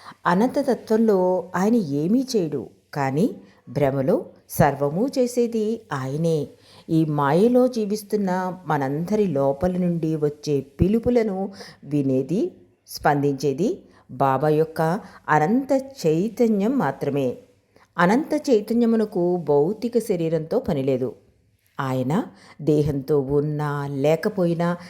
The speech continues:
తేడా ఏమీ ఉండదు. మూల పదార్థం లేనిదే నీడ ఏం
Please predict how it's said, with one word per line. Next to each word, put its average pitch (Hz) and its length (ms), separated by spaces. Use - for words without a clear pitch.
తేడా 180 260
ఏమీ 180 580
ఉండదు. 135 480
మూల 247 260
పదార్థం 196 680
లేనిదే 226 600
నీడ 196 320
ఏం 214 300